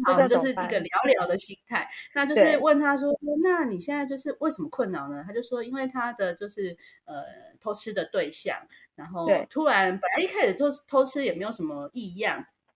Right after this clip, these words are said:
Speaker 2: 嗯。
Speaker 1: 没有什么，没有说要干嘛，就是好像单纯的那种，就是生理需求嘛。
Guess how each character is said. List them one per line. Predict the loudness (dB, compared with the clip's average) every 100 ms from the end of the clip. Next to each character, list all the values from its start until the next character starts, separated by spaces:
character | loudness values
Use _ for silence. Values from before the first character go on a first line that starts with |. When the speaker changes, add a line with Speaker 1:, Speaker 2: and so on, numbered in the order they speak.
| _ -8 -2
Speaker 2:
嗯。 | 0 0
Speaker 1:
没 | -2
有 | -2
什 | -2
么， | -4 2
没 | 2
有 | 2
说 | 0 4
要 | 4 4
干 | 0 -4
嘛， | -4
就 | -8
是 | -8 -8
好 | -6
像 | -4 -4 -2
单 | -4
纯 | -4 -8 -6
的 | -6
那 | -8
种， | -10 -12 -16
就 | -16
是 | -14 -6
生 | -4 -4
理 | -4
需 | -8 -10
求 | -10
嘛。 | -12